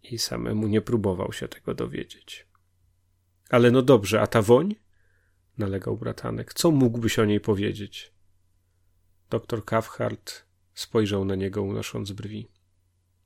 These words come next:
"Wonie", odparł,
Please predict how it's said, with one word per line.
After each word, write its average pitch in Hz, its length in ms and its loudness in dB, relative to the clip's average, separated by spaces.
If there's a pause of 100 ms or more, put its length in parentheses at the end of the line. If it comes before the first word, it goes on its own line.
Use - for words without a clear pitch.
(1080)
"Wonie", 131 540 -6 (1040)
odparł, - 440 -10